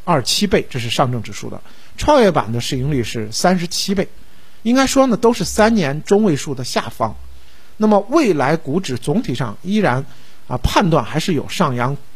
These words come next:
震荡的格局，毕竟呢现在从这个估值上来讲，市盈率来讲还都是比较低的。那么接下来是要关注资金面、政策面以及外部因素的影响。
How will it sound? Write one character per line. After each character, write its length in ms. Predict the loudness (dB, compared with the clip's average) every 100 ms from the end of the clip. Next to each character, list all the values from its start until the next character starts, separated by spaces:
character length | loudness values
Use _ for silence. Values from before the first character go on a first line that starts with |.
| -2
震 160 | 0 0
荡 140 | -2
的 60 | -4
格 160 | -6
局， 180 | -6 -6 0
毕 100 | 2
竟 160 | 2
呢 80 | 2
现 160 | 0 0
在 160 | 0 -4 -8 -8
从 280 | -2 0 2
这 200 | 4 4
个 100 | 0
估 180 | 0 2
值 140 | 4
上 140 | 2 0
来 120 | 0
讲， 240 | -2 -6 -8
市 220 | -2 0
盈 160 | 2 2
率 80 | 2
来 120 | -2
讲 120 | -6
还 100 | -4
都 100 | -2
是 80 | 0
比 100 | 2
较 80 | 0
低 200 | 0 -2
的。 120 | -2 -4 -10 -10 -10 -10 -10 2
那 80 |
么 80 | 2 2 0
接 140 | 2
下 160 | 4 4
来 260 | 4 2 0
是 140 | 0
要 80 | 0
关 280 | 4 4 6
注 180 | 2 -2 -4 -10 -10 -10 -10 -2
资 160 | 2
金 120 | 4
面、 300 | 6 4 0 -2
政 140 | 0 0
策 120 | 0
面 240 | -2 -2
以 40 | -2
及 140 | 0
外 200 | 4 4
部 100 | 2
因 160 | -2 -4
素 140 | -6
的 100 | -6
影 160 | -8 -6
响。 180 | -8